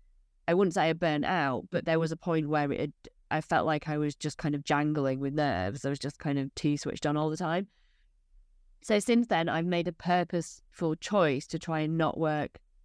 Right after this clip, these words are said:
evenings and weekends. No, it hasn't worked this week, but it ha-, weekends are usually pretty, actually, like, I really don't. Um,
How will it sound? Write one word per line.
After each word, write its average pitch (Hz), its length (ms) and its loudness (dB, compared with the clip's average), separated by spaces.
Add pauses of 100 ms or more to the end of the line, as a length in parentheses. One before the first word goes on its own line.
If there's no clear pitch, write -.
(160)
evenings 160 420 4
and 160 80 0
weekends. 170 640 0 (140)
No, 147 140 0
it - 80 0
hasn't 156 260 0
worked 139 220 0
this 139 200 -4
week, 113 200 -2
but 185 100 0
it - 60 0
ha-, 233 180 2 (140)
weekends 233 580 2
are 190 40 2
usually 175 360 0
pretty, 160 300 -2
actually, 151 600 -4 (1040)
like, 165 220 0
I - 60 2
really 180 320 0
don't. 185 420 0 (520)
Um, 190 420 0